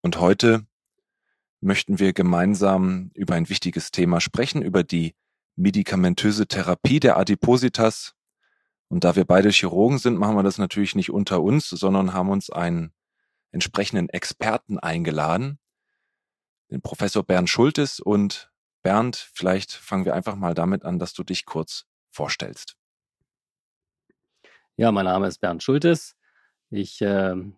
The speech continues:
Speaker 2: arbeite in Sankt Gallen, im Stoffwechselzentrum Sankt Gallen, Friendly Docs A G. Bin Internist und Endokrinologe, also beschäftige mich mit Stoffwechselerkrankungen und hormonellen Störungen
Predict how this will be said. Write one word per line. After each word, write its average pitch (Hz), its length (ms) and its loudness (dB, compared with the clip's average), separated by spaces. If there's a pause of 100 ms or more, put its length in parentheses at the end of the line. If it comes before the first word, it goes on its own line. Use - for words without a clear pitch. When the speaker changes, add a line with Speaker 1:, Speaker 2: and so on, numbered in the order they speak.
(140)
Speaker 2:
arbeite 104 460 -2
in 87 120 -6
Sankt 87 240 -6
Gallen, 147 640 2
im 101 240 -8
Stoffwechselzentrum 120 880 -4
Sankt 110 240 -4
Gallen, 104 340 -2
Friendly 90 320 -6
Docs - 380 -6
A 110 80 -4
G. 113 320 -2 (1500)
Bin 110 140 0
Internist 110 500 2
und 104 80 2
Endokrinologe, 104 880 0
also 101 220 -4
beschäftige 101 400 0
mich 90 100 -2
mit 101 100 -12
Stoffwechselerkrankungen 95 1160 -2
und - 160 -10
hormonellen 92 480 -4
Störungen 92 560 -2